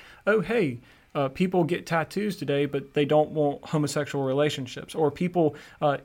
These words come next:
eat this type of food today, but they don't want homosexual relationships and things like that. And they think, again, that Christians are picking and choosing and that we're being hypocritical. And, and that's just not the case, because, I mean, even think about the dietary laws, right?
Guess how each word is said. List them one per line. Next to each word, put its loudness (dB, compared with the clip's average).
eat 0
this 2
type -2
of -4
food 2
today, -2
but -6
they 0
don't 0
want -6
homosexual -4
relationships -4
and -4
things -2
like -2
that. 0
And -4
they -4
think, -2
again, -2
that -8
Christians -4
are -4
picking -4
and -6
choosing -2
and -4
that -2
we're -4
being -6
hypocritical. -4
And, -8
and -2
that's 0
just -6
not -2
the -10
case, -6
because, -2
I 0
mean, 0
even -2
think -4
about 2
the -6
dietary -4
laws, -10
right? -4